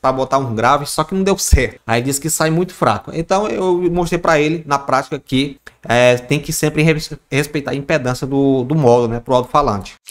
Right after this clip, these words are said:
Então, gente, espero ter ajudado vocês. Se você não entender alguma coisa, é só voltar o vídeo, né, que eu expliquei bem, bem coisadinho pra vocês, né? E só resumindo, essa potência do modo, como eu mostrei pra vocês ali na metade do vídeo, não adianta você ter um modo bem grande pra não ter alimentação,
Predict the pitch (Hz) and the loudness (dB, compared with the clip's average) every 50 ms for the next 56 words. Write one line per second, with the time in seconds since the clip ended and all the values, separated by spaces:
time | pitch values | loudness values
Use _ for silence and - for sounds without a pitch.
0 | - - - - 180 190 214 247 247 208 170 139 - - - 180 180 170 - 165 | -20 -18 -10 -6 -6 0 2 2 4 4 2 0 -2 -2 -2 0 0 0 2 2
1 | 151 143 147 147 139 135 131 120 127 120 - - 131 147 170 - - _ _ - | 0 0 0 0 0 0 0 0 -6 -6 -2 -2 -2 -2 -2 -4 -10 _ _ -6
2 | 135 143 175 165 196 190 196 208 214 208 208 180 160 151 147 147 151 143 139 - | -2 -2 0 0 2 2 4 2 2 2 0 2 4 4 4 4 2 0 0 0
3 | 139 151 143 147 131 - - 135 123 131 123 123 135 123 117 101 110 123 127 131 | 0 -2 0 -2 -2 0 -2 0 0 0 -2 2 2 0 0 0 -2 -4 -2 -2
4 | 123 113 123 120 - 127 117 - - 127 117 - 117 113 120 127 127 135 127 - | 0 0 0 0 0 -2 -4 -4 -4 -6 0 0 0 0 2 0 0 -2 -2 -6
5 | - - - - - - 127 139 151 147 135 - 151 139 117 120 120 117 110 117 | -12 -20 -20 -8 2 4 4 4 4 2 2 2 2 4 4 4 2 2 0 -4
6 | 127 117 - 123 120 117 113 - - 135 139 127 123 135 143 - - - - - | -6 -4 -2 -2 -2 -2 -2 -4 -4 -4 -2 -2 -2 -4 -4 -6 -10 -20 -20 -12
7 | - 156 156 - 208 202 220 202 196 214 196 180 143 120 110 110 110 104 139 151 | -8 -8 -4 0 2 4 4 2 2 2 2 2 2 2 2 0 0 -2 -2 -2
8 | - 190 - - - 147 143 147 185 180 175 180 170 160 156 131 131 143 151 143 | -2 -4 -4 0 2 2 2 4 2 0 2 2 2 2 2 4 4 4 4 4
9 | 143 131 123 123 123 120 123 120 - - 120 117 117 117 117 117 113 117 113 110 | 2 -2 0 0 0 0 -2 -2 0 -2 -2 0 0 2 2 2 0 0 0 0
10 | 107 104 - _ _ _ _ _ - - 104 107 110 110 117 117 117 117 113 117 | 0 -2 -6 _ _ _ _ _ -8 -4 -2 0 0 2 2 2 2 2 2 2
11 | 117 113 113 113 113 110 113 107 98 127 151 160 - 120 101 - _ _ _ _ | 2 2 2 0 0 0 -2 -4 0 0 0 0 0 -2 -6 -6 _ _ _ _
12 | _ - - 127 139 151 156 147 147 147 143 147 143 - 170 165 160 156 147 - | _ -6 -2 2 2 2 2 0 -2 0 0 0 0 0 0 2 2 2 0 -2
13 | 127 123 135 127 - - 135 135 - - 135 131 131 127 123 120 - - 127 123 | -2 -4 -4 -2 -2 -4 -4 -4 -2 0 2 2 4 4 4 2 0 -2 -2 2
14 | 120 120 120 117 117 113 151 180 190 170 160 143 147 156 156 - - 151 160 160 | 2 2 2 2 0 0 0 0 0 0 0 0 0 -2 -4 -2 -4 -2 -2 -2
15 | 156 156 151 151 156 160 165 160 170 170 165 - - 127 110 101 95 - | -2 -2 -2 0 0 -2 -2 0 0 0 0 0 0 0 0 0 -2 -8